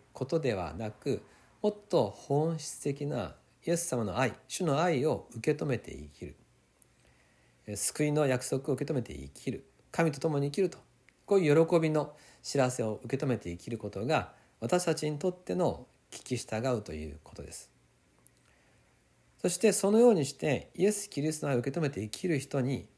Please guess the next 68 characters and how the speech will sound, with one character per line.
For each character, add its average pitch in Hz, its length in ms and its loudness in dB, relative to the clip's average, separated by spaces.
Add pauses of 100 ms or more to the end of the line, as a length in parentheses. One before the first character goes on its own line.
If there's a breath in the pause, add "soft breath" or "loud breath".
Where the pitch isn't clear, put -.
(240)
地 - 180 2
の 170 200 6
平 123 380 0
和 151 140 0
が 147 120 -2
与 135 240 -2
え 160 40 0
ら 156 60 0
れ 170 80 0
る 165 80 -4
ん 139 40 -4
だ 151 100 -2
っ 151 80 -10
て - 100 -18
い 156 80 -14
う - 20 -14
ふ - 60 -18
う - 20 -12
に 78 80 -12
で - 60 -14
す - 120 -14
ね、 147 160 -8 (360 loud breath)
今 120 120 2
日 98 160 -6
ま 104 120 -4
と 123 100 0
め 120 120 0
て 131 320 0
捉 113 120 -4
え 113 60 -4
る 107 60 -6
こ 95 100 -8
と 117 120 -6
が 85 240 -6
で - 140 -14
き - 240 -10
る 107 100 -4
で 71 140 -12
し - 160 -12
ょ 95 160 -8 (800)
う。 - 40 -8
ど 165 80 2
う 135 40 4
ぞ、 135 240 0 (640 loud breath)
私 143 200 4
た 120 80 2
ち 113 160 -4
は、 117 300 2 (300 soft breath)
あ 98 480 -8
ー、 - 40 -8
イ 151 60 4
エ 160 40 6
ス 160 100 0
様 117 180 0
を 110 80 0
信 143 300 0
じ 156 100 -2
る 127 80 -2
と 117 120 -6
き 90 120 -8
に 113 260 -6 (100)
加 165 320 4
え 165 120 4
て、 156 420 -2 (540)
え 85 280 -14
ー、 - 60 -20
こ 110 80 -6
の 110 160 -4